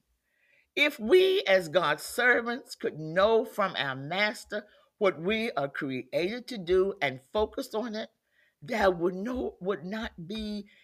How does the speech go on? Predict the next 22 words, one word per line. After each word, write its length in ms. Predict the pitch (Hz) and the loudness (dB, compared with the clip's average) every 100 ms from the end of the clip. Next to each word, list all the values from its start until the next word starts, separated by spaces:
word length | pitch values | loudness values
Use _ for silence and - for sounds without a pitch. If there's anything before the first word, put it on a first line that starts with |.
| _ - | _ -2
any 300 | 220 220 214 | 0 2 -2
competition 1160 | 208 190 202 208 220 - - 214 202 - 208 | -2 -2 -2 -2 -6 -4 0 0 0 -2 -6
in 220 | 202 202 190 | -4 -6 -4
the 100 | 196 | -6
kingdom 480 | - 202 196 185 | -6 -8 -6 -4
of 200 | 165 170 | -4 -4
God 360 | 147 180 170 170 | 0 4 4 4
or 160 | 143 - | 2 -2
in 180 | 165 160 | -4 -2
the 100 | 147 | -4
gospel 580 | 107 143 156 - 143 131 | -2 -2 -2 -4 -6 -6
of 120 | 120 | -10
Jesus 460 | 127 147 98 - | -8 -8 -10 -16
Christ. 720 | - - 90 85 - - - _ _ _ _ _ _ _ - | -16 -8 -8 -8 -14 -20 -20 _ _ _ _ _ _ _ 2
The 120 | 165 | 2
competition 1200 | - 247 220 - 202 - - 440 440 - 214 175 | 2 -4 -2 -4 -6 -4 4 6 6 4 0 -4
we 200 | 233 233 | -4 -2
have 400 | 185 131 110 110 - _ - _ - | 0 0 0 -4 -8 _ -20 _ 2
is 180 | 175 | 2
because 480 | 156 156 - 175 175 | 0 -6 0 2 4
of 140 | - - - | 2 0 -6
people 580 | - 370 359 349 254 - | 0 6 6 6 -2 -4